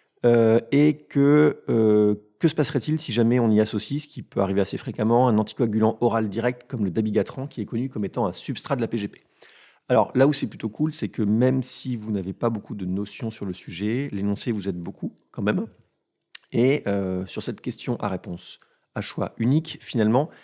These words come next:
si on regarde ce qui se passe, on vous dit que le dabigatran est un médicament anticoagulant, que ce médicament va, euh, sous l'effet de la P G P, être, euh, éliminé. Donc, r-, si on raisonne correctement, on se dit que l'amiodarone inhibant la P G P, on va diminuer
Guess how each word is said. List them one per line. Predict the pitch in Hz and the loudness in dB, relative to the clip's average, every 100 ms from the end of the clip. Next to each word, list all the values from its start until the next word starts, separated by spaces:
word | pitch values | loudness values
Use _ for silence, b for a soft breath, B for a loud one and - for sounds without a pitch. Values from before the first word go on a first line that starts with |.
| B B | B B
si | - 131 | -4 0
on | 113 | 2
regarde | 107 | 0
ce | - | -2
qui | 95 | -6
se | - | 2
passe, | 139 151 - - | 2 2 -4 -6
on | 107 | -4
vous | 104 | -2
dit | 120 | -2
que | - | -2
le | 98 | 0
dabigatran | 101 95 104 - 110 | 0 0 -2 0 -2
est | 101 113 | -2 -4
un | 90 95 | -6 -4
médicament | 90 - 90 87 - - | -4 -2 -4 -4 -4 -4
anticoagulant, | 101 95 113 92 95 110 139 B B B B - | -4 -2 2 4 6 6 6 B B B B -6
que | 120 | -4
ce | 113 | 0
médicament | 110 104 110 107 110 113 - | 0 2 2 4 4 2 -4
va, | 123 107 107 - - | -2 2 2 -2 -10
euh, | 92 | -10
sous | - - | -10 -4
l'effet | 110 107 | -4 0
de | 101 | 0
la | |
P | 92 101 | 0 -2
G | 92 | -2
P, | - 107 107 b b b _ | 0 -2 -2 b b b _
être, | 107 - - | -4 -4 -6
euh, | - - | -6 -2
éliminé. | 98 95 95 101 143 - b b b b | 0 2 2 4 2 -2 b b b b
Donc, | 113 127 117 104 - _ _ _ _ _ _ | 0 4 4 0 -12 _ _ _ _ _ _
r-, | 123 95 - | -16 -16 -8
si | - 123 | -2 0
on | |
raisonne | 104 101 107 98 | 2 4 4 4
correctement, | 92 107 101 - 120 160 | 2 0 0 2 2 2
on | 147 | -2
se | |
dit | 98 | -6
que | - | -2
l'amiodarone | 107 120 117 110 113 104 98 - | 0 2 2 4 6 4 0 -2
inhibant | 127 120 113 | 0 2 2
la | 113 | 2
P | 98 104 | 2 -2
G | 87 | -2
P, | 104 120 131 | 2 4 4
on | |
va | 101 | 0
diminuer | 87 104 110 110 107 | -2 -2 0 2 0